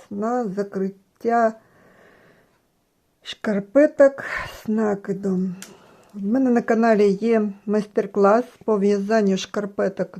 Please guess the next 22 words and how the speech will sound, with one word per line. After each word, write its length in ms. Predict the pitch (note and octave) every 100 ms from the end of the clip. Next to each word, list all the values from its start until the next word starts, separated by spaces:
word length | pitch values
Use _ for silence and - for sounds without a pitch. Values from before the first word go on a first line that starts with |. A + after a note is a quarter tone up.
| F#3+
від 220 | G#3+ F#3
миска 680 | F#3+ F#3 - - F#3 G#3 B3+ _ - - - _
з 40 | -
п'яткою 680 | G#3+ A3 G#3 G3+ - G3 F3+
Стронг 600 | - - F#3+ G3 B3 C#4 - - _
на 360 | D4 G#3 A#3 C4 -
спицях 840 | _ G3+ G#3 A3 - B3 A3+ - _
Тріо. 460 | - G3 F#3 D#3+ E3 - - - _
Але 220 | G3+ A3
в 60 | G#3+ -
тому 300 | C4+ B3+ A#3
майстер-класі 1120 | A3 G#3 - A3+ A#3 B3+ D#4 D#4+ A#3 G3+ F#3+
я 320 | A#3+ C4 C#4 - - - - _
показала 680 | G#3+ G#3 A3 G#3 A#3+ A3
тільки, 460 | G3+ A3+ G#3 - G#3
як 380 | G3+ G3 F#3 - -
набирати 640 | G#3+ G3+ A3+ A3+ A3 G#3
петлі, 680 | G3+ F#3+ F#3 F3+ A3 B3 A#3+ _ -
в'язати 540 | G3 A3+ A3 A#3+ B3
стопу, 640 | G3+ - G3+ G3 G#3 A3 A3 -
як 340 | G3+ B3 B3
розрахувати 1000 | G#3 F#3+ G3+ G3+ G#3 F#3 F#3 F3+ A3+ A#3+